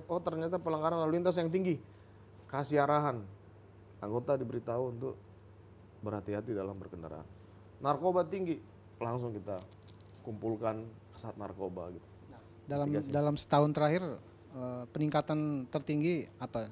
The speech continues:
Speaker 1: Apa
Speaker 2: Di,
Speaker 1: itu?
Speaker 2: di bidang apa, Jenderal?
Speaker 1: Memang yang tinggi memang narkoba, tapi jauh dari tahun sebelumnya. Jauh dari tahun sebelumnya kalau saya lihat datanya. Bisa nanti Mas saya kasihkan. Jadi pelanggaran narkoba itu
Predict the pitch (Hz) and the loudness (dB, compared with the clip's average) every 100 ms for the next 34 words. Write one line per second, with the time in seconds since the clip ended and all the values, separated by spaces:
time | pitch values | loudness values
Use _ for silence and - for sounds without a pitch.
0 | - 135 117 - 147 156 156 156 139 117 | -8 -4 -4 0 2 4 4 4 2 0
1 | 120 113 110 - - 127 147 202 190 165 | -4 -8 -12 -20 -8 -4 -2 0 0 -2
2 | 156 151 147 175 175 170 117 123 117 90 | -4 -4 -4 -4 -4 -2 -4 -2 -4 -6
3 | - 135 202 131 165 135 151 120 107 101 | -4 -2 4 6 6 4 -2 -4 -2 -2
4 | 98 98 98 101 117 90 - - - - | -4 -6 -6 -8 -8 -12 -16 -20 -20 -20
5 | - - - - - - - 135 160 127 | -20 -20 -20 -20 -20 -20 -2 2 2 2
6 | 117 113 104 110 98 92 92 92 - 92 | 0 -4 -4 -8 -6 -8 -12 -12 -10 -8
7 | 87 85 - - - 104 92 98 - 87 | -10 -12 -18 -20 -10 -8 -6 -6 -6 -10
8 | 87 - - - 101 107 107 110 123 127 | -12 -18 -20 -18 -14 -8 -6 -6 -8 -10
9 | - 110 104 - 107 98 - 95 113 165 | -10 -14 -14 -10 -10 -10 -12 -14 -14 -14
10 | - - - - - - - - 104 123 | -18 -20 -20 -20 -20 -20 -20 -12 -10 -4
11 | 117 110 113 110 110 101 92 - - - | -4 -2 -2 -4 -8 -12 -16 -20 -20 -20
12 | - - - - - 104 107 113 113 143 | -20 -20 -20 -20 -14 -8 -6 -4 -4 -4